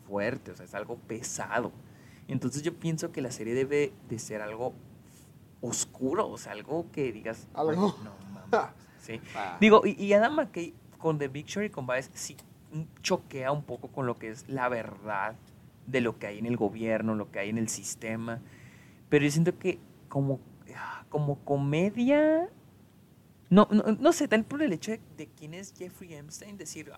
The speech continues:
Speaker 1: "Ay, me voy a reír de este personaje, no quiero reírme de él,
Speaker 2: No,
Speaker 1: quiero
Speaker 2: pero pues
Speaker 1: odiarlo".
Speaker 2: todavía no sale, todavía no sale, no creo que sea
Speaker 1: Sí, sí, claro.
Speaker 2: algo comédico, o sea, ve cómo,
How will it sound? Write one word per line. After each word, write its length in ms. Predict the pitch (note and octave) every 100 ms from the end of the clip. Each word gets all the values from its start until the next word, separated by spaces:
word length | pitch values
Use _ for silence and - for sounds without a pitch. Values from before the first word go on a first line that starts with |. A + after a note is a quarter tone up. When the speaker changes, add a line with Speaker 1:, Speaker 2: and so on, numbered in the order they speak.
| -
Speaker 1:
"Ay, 80 |
me 60 | D#3+
voy 120 | D#3+
a 40 | F3+
reír 340 | F3 C#3 C3+
de 80 | D3
este 240 | D3+ - E3+
personaje, 580 | E3+ C#3+ B2 A#2 -
no 120 | C#3+ C#3+
quiero 200 | E3+ D#3
reírme 380 | A2+ G#2 A#2 A2+
de 120 | G2+
él, 80 | C3
Speaker 2:
No, 60 |
Speaker 1:
quiero 240 | A3 B3 F#3+
Speaker 2:
pero 160 | F#3
pues 140 | E3 F3+
Speaker 1:
odiarlo". 20 |
Speaker 2:
todavía 200 | F#3+ A3
no 80 | A3+
sale, 280 | E3 F3 F3+
todavía 200 | D#3 F3+
no 100 | F3+
sale, 260 | D3+ C#3
no 140 | D3+ C3+
creo 180 | D#3 D3+
que 100 | E3+
sea 200 | E3 D3+
Speaker 1:
Sí, 80 | F4 F3
sí, 80 | F#3
claro. 140 | B2+
Speaker 2:
algo 160 | C#3+ E3
comédico, 480 | C#3 C3 E3 E3 C3+
o 80 |
sea, 160 | C3+ C#3+
ve 220 | C3 C#3
cómo, 460 | E3 E3+ F3 C#3+